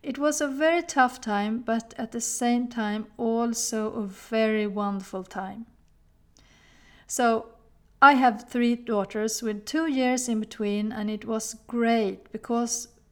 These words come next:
when something became too small for the oldest girl, it wasn't so long time until the next one could use it. But when I was home taking care of them,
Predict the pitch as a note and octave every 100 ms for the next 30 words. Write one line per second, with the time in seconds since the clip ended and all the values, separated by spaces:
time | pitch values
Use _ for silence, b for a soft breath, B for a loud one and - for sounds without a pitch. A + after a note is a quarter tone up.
0 | _ _ A#3 B3 C#4 C#4+ D4+ E4+ E4+ C#4+
1 | B3 A3+ A3+ G#3 G#3 A#3 A3 - A3+ A3+
2 | A#3+ A#3+ A3 - G#3+ A3 A3+ B3 A#3+ A#3+
3 | B3 D4 E4+ B B B B - C4+ D4+
4 | D#4+ D#4 E4+ - C#4 B3+ A3+ A3 A3 G#3+
5 | G3+ G3+ G3+ G3+ G3+ G3+ G3 G3 A#3+ C#4
6 | - B3+ B3+ B3 A#3+ G#3 G3+ F#3+ - -
7 | - - - _ _ b b b - C4+
8 | C4+ C4 C4 C#4+ E4 D4 C#4 - G#3 G#3+
9 | B3 B3 A3+ A3 G#3 G3+ A3+ A#3 A#3 G#3
10 | G3 A3+ B3+ -